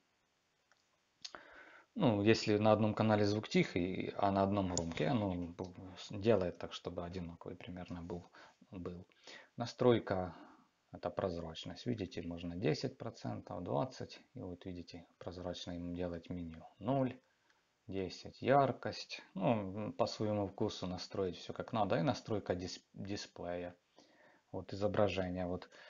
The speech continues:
средний, высокий, это впереди дисплей. Вот низкий вообще впереди не видно. Там, э, пишется время. Потом среднее и вот высокое.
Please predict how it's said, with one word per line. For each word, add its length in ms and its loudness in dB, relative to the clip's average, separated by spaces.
средний, 760 4
высокий, 800 6
это 400 2
впереди 500 0
дисплей. 580 2
Вот 200 -4
низкий 440 4
вообще 360 6
впереди 720 0
не 180 0
видно. 320 0
Там, 280 2
э, 380 0
пишется 760 4
время. 680 0
Потом 300 -4
среднее 680 4
и 520 -2
вот 360 -4
высокое. 800 -6